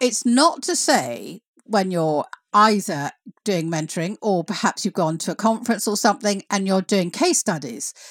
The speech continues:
that you can't look at an amazing deal sheet done by someone who's actually done the property from start to finish and look at the numbers,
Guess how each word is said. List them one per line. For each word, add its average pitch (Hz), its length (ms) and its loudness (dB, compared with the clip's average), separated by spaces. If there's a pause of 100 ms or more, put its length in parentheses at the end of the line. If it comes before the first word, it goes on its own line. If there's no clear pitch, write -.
(140)
that 214 140 -2
you 233 120 2
can't 302 480 0
look 208 460 0 (120)
at 185 420 2
an 185 140 -2
amazing 226 560 2
deal 175 280 0
sheet 147 380 -4
done 196 220 2
by 160 300 0
someone 156 440 -2
who's 147 320 -4 (100)
actually 147 460 -6
done 220 360 4
the 143 80 -4
property 160 460 -4
from 151 200 -12
start 165 340 -4
to 170 80 -6
finish 156 540 -6
and 175 260 0 (380)
look 165 220 0
at 294 80 4
the 311 60 -2
numbers, 220 640 -2